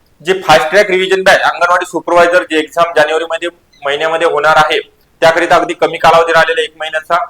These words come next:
नवीन वर्षानिमित्त पण या बॅचेस व बॅचवरती ऑफर देण्यात आलेली आहे. फक्त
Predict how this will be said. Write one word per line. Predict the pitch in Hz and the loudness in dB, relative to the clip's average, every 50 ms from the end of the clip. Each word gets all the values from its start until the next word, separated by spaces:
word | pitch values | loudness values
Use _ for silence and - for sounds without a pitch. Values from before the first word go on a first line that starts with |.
| _ 147 | _ _
नवीन | 147 147 151 160 | -6 -4 -4 -2
वर्षानिमित्त | 165 160 160 156 165 170 160 160 165 165 _ - | -2 -2 -2 -2 -4 -12 -12 -14 -16 -10 _ -4
पण | 170 165 170 165 165 165 - _ _ _ _ _ - | -2 0 0 -2 -2 -4 -8 _ _ _ _ _ -4
या | 151 156 165 165 160 - - 135 | 2 4 6 6 4 4 2 0
बॅचेस | 139 135 135 165 160 160 - | -2 0 -2 -4 -8 -4 0
व | 156 165 165 170 160 165 | 2 4 4 4 2 2
बॅचवरती | - 139 139 135 139 151 165 160 160 - 175 180 175 - | 2 2 2 2 0 0 0 0 0 -4 -10 -8 -2 0
ऑफर | 143 143 - - 165 160 - | 2 2 2 2 0 0 0
देण्यात | 165 156 165 160 160 | 0 -2 -2 -2 -2
आलेली | 156 156 165 | -2 -2 -4
आहे. | 165 - - | -6 -2 -2
फक्त | 151 - - - | -4 -4 -2 0